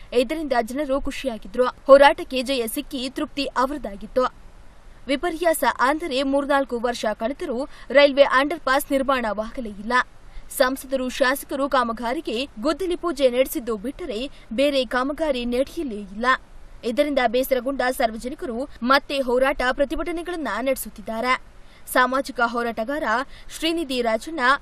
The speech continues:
ರೈಲ್ವೆ ಇಲಾಖೆ ಅಧಿಕಾರಿಗಳು, ಪಾಲಿಕೆ ಹಾಗೂ ಸಂಸದರು, ಶಾಸಕರಿಗೆ ಮನವಿ ಸಲ್ಲಿಸಿ ಒತ್ತಡ ಹೇರಿದ ಪರಿಣಾಮ ಇದೀಗ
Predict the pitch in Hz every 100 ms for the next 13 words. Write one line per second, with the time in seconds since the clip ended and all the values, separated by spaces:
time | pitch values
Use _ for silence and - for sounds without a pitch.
0 | - - 226 269 285 311 262 277 294 262
1 | 247 233 247 226 294 247 226 269 - -
2 | 269 269 294 294 285 277 233 - 254 294
3 | 339 277 247 - - - - 269 - 359
4 | 339 262 269 262 226 226 247 285 - 240
5 | 269 - 208 285 330 311 277 277 254 233
6 | 220 226 226 294 254 277 269 262 330